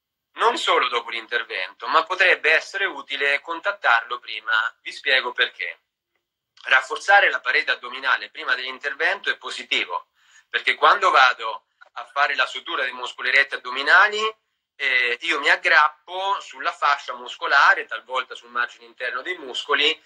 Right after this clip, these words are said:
e più il muscolo, e così anche le fasce, sono, eh, toniche, più il punto tiene.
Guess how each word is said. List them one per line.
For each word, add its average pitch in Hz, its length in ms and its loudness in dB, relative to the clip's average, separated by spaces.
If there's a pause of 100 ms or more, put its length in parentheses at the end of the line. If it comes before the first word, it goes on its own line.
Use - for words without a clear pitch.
(140)
e 123 220 0
più 202 200 0
il 175 80 2
muscolo, 160 640 2
e 107 100 -10
così 120 260 0
anche 147 220 4
le 139 80 2
fasce, 120 640 2
sono, 120 600 -8 (360)
eh, 98 600 -4
toniche, 170 840 4 (420)
più 214 200 -6 (420)
il 151 140 -18
punto 165 320 -4
tiene. 98 520 -2